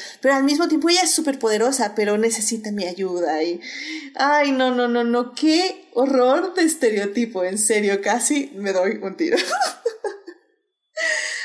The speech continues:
Y qué fuerte, o sea, al final del día, em,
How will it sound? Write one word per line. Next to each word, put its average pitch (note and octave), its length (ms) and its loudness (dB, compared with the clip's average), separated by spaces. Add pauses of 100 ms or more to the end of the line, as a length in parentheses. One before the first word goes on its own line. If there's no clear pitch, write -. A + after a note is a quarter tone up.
(800)
Y D#4+ 200 0
qué F#4+ 80 2 (100)
fuerte, D#4 560 0
o B3+ 120 0
sea, D4+ 140 2
al D#4 80 2
final E4+ 240 2 (120)
del F#4+ 100 0
día, D#4 560 2
em, G3 600 -2